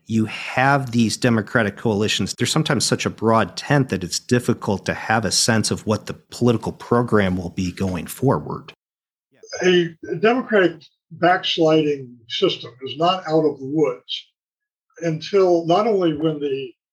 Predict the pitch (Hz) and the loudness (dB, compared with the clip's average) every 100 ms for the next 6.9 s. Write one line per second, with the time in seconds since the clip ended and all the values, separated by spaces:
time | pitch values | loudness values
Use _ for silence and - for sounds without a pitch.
0 | _ _ - - 180 185 175 165 165 160 | _ _ -14 -2 2 4 4 4 2 2
1 | 160 160 - 151 139 - 143 139 165 - | 0 0 -4 -6 -6 -8 -10 -2 0 0
2 | 202 - - - 196 202 233 233 220 202 | -4 -6 -10 -10 -4 -2 -2 -4 -6 -4
3 | 180 175 165 165 170 156 165 165 175 156 | -2 -2 -2 -4 -8 -4 -2 -2 -4 -12
4 | 151 _ _ - 170 202 196 165 165 180 | -14 _ _ -12 -2 0 2 4 4 4
5 | 175 165 131 147 151 156 156 160 156 160 | 2 0 -2 0 2 2 0 -2 0 0
6 | 160 - 151 143 139 - 180 - | 0 -2 -4 -4 -4 -2 -2 -2